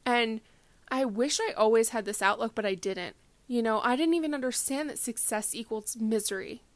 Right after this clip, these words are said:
you know, to me, in the way that I was building my life. Um, you know, I'm sitting in my office recording this podcast right now, and some of you may know the story, but in twenty nineteen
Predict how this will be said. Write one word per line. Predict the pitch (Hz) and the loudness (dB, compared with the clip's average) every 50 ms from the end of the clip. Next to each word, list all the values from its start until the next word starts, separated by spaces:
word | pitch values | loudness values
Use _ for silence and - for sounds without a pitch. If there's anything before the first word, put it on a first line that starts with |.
| _ _ _ | _ _ _
you | - 254 | -4 -2
know, | 247 240 226 220 220 233 226 - - - - _ | 0 2 4 4 4 2 2 -2 -10 -20 -10 _
to | - 269 269 | -2 0 0
me, | 240 240 220 202 196 196 202 - - - - _ _ _ _ _ _ | 2 2 2 2 2 2 0 -4 -12 -20 -20 _ _ _ _ _ _
in | 254 247 | -2 0
the | 233 233 | 2 2
way | 226 226 | 2 2
that | 220 226 214 | 2 2 2
I | 202 202 | 2 0
was | 196 196 - | 0 -2 -2
building | - 208 196 196 202 202 | -2 -4 -2 -2 -4 -6
my | 202 185 | -6 -6
life. | 180 180 180 170 - 190 220 - - - - - _ - | -6 -6 -6 -8 -8 -10 -12 -12 -12 -14 -14 -14 _ -4
Um, | 226 208 196 190 185 190 190 190 190 - _ _ _ _ _ _ _ _ _ _ _ _ _ _ _ _ _ - | -2 -2 0 -2 -4 -6 -8 -10 -12 -16 _ _ _ _ _ _ _ _ _ _ _ _ _ _ _ _ _ -6
you | 247 226 | -2 -2
know, | 208 | 0
I'm | 190 214 233 | 0 0 0
sitting | - - 254 240 254 | 0 0 0 0 0
in | 269 285 | -2 0
my | 311 277 | 2 2
office | 202 214 - 233 226 - | 2 2 2 -2 -4 -6
recording | 240 - - 226 214 220 | -6 -4 -4 -4 -2 -2
this | 233 233 | -4 -4
podcast | - - 202 208 - - 208 - - | -4 -4 -6 -6 -6 -10 -12 -10 -10
right | 208 - | -12 -12
now, | - 202 190 190 202 214 - _ _ _ _ _ - - | -8 -8 -8 -8 -8 -12 -16 _ _ _ _ _ -8 -8
and | 240 226 | -2 -2
some | - 262 254 | 0 0 0
of | 269 285 | -2 -2
you | 294 294 | -2 -2
may | 269 254 233 | -2 -2 -2
know | 233 226 | -2 -2
the | 220 220 | -4 -6
story, | - - 208 196 196 202 | -6 -6 -6 -4 -4 -4
but | 202 214 202 190 - | -4 -4 -6 -6 -6
in | 226 226 | -6 -10
twenty | - - 254 262 277 | -6 -4 -4 -4 -2
nineteen | 285 285 277 254 - 247 226 220 226 | -4 -4 -6 -6 -4 -4 -4 -4 -4